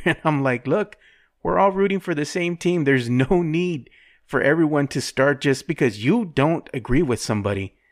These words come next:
Doesn't mean you have to just, like, belittle them <laughs> and, and break them down." I mean, it's okay to disagree, but we're still rooting for the same team. So, <laughs> I, I don't understand the toxicity with Spurs Twitter. That's why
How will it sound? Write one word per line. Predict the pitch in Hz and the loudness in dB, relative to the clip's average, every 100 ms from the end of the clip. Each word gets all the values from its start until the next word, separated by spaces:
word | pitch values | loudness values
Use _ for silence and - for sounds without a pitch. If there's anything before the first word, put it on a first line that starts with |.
| _ _ _ - | _ _ _ -2
Doesn't | 156 202 139 | -2 0 -2
mean | 160 | -2
you | 147 | -2
have | 135 131 | -4 -6
to | 113 | -6
just, | 113 110 120 | -6 -6 -8
like, | 101 98 92 | -8 -10 -6
belittle | 139 147 110 127 139 | -4 -2 0 0 0
them | 107 92 - | -2 -8 -6
<laughs> | |
and, | 139 92 - - - | -6 -8 -12 -20 -6
and | - 139 | -2 2
break | 170 139 | 2 0
them | 143 127 | -2 -2
down." | 117 110 107 | -2 -2 -4
I | 123 | -2
mean, | 139 | 0
it's | 170 202 | 0 0
okay | 190 - 185 | -2 0 -2
to | 202 | 0
disagree, | 160 151 147 107 135 240 | -2 -2 -2 -2 -2 -2
but | 135 120 - - - _ - | 0 0 0 -14 -20 _ -2
we're | 131 | -2
still | - 117 127 | 0 0 2
rooting | 113 156 135 | 2 2 0
for | 127 113 | -2 -2
the | 107 | -2
same | - 101 95 | -2 -4 -4
team. | - 95 - _ - | -8 -10 -12 _ -8
So, | - 120 - | -2 0 0
<laughs> | 156 | -2
I, | 127 - - - | -4 -6 -20 -6
I | 139 - 151 | -4 0 0
don't | 170 160 | 0 0
understand | 147 135 - 123 127 120 | 0 -4 -4 -2 -2 -2
the | |
toxicity | - 117 - - 127 127 107 | -4 -4 -4 -4 -4 -2 -4
with | 104 101 | -4 -8
Spurs | - 107 101 | -4 -4 -4
Twitter. | - 113 113 | -4 -2 0
That's | 143 - | 0 0
why | 202 202 196 | 0 2 0